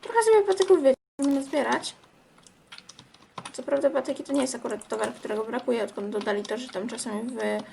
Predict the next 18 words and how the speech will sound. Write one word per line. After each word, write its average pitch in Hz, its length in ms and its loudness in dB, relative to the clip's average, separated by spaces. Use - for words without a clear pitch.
e, 214 400 -6
wypadają 233 460 -6
z 269 60 -4
drzew. - 340 2
Ale 587 100 2
jednak, 392 320 2
wiecie, 233 180 -4
tam 247 200 -6
można 233 280 -6
trochę 240 340 -10
mieć 202 320 -12
więcej. 240 380 -12
Jak 494 140 0
już 302 160 0
jesteśmy, 262 480 -2
to 226 80 -10
czemu 214 280 -10
nie? 208 180 -8